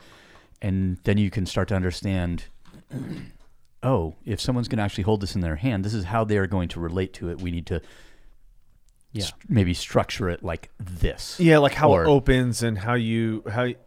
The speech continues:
Speaker 3: yeah, it's just different. It,
Speaker 1: Yeah.
Speaker 3: like, it's totally different when you thumb through it. Okay, I wanna see,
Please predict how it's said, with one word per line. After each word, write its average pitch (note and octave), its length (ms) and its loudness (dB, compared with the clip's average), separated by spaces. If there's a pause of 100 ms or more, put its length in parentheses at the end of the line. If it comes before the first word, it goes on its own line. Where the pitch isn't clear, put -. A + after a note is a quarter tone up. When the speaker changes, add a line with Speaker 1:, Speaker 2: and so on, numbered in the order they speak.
(340)
Speaker 3:
yeah, G3 280 2
it's F3 180 2
just - 160 -4
different. B2 320 -4 (260)
It, A#2 160 0
Speaker 1:
Yeah. D#3+ 140 6
Speaker 3:
like, A#2 160 2
it's B2 120 -4
totally E3 220 0
different B2 260 -4
when A#2 80 0
you A#2 100 0
thumb A#2 240 -2
through A2+ 360 -4
it. A2 60 -6 (120)
Okay, A#2+ 200 -8
I A2 40 -2
wanna G#2+ 180 -6
see, A2 360 -6